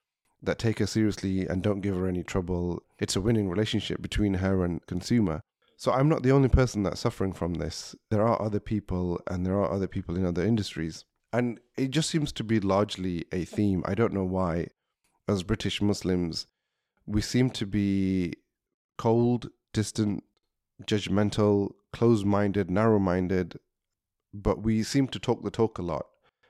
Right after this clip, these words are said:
We seem to have remembered that we must forbid the evil and command the good. So we remember that bit. So we go around telling everybody else what they should and shouldn't do.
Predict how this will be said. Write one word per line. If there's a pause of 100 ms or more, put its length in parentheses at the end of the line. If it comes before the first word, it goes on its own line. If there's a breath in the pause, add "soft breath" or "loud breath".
(160)
We
seem
to
have
remembered
that
we
must
forbid
the
evil
and
command
the
good.
So
we
remember
that
bit.
So
we
go
around
telling
everybody
else
what
they
should
and
shouldn't
do.